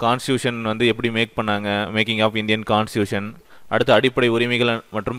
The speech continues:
கடமைகள், so fundamental rights and duties, அடுத்து அரசு நெறிமுறை உறுத்தும் கோட்பாடுகளை அறிதல், directive principle of state policy, D P S பி, directive principle of state policy, அடுத்து மத்திய மாநில அரசின் உறவுகள் மற்றும்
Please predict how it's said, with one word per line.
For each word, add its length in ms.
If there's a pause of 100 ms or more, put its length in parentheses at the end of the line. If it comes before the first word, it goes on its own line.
(120)
கடமைகள், 460 (760)
so 140
fundamental 460
rights 260
and 100 (320)
duties, 400 (400)
அடுத்து 380
அரசு 500
நெறிமுறை 420
உறுத்தும் 340
கோட்பாடுகளை 540 (100)
அறிதல், 280 (460)
directive 400
principle 380
of 40 (120)
state 220 (120)
policy, 360 (920)
D 180
P 120 (160)
S 180
பி, 100 (160)
directive 380
principle 320
of 100 (400)
state 320
policy, 340
அடுத்து 240
மத்திய 300
மாநில 320
அரசின் 400 (140)
உறவுகள் 440
மற்றும் 240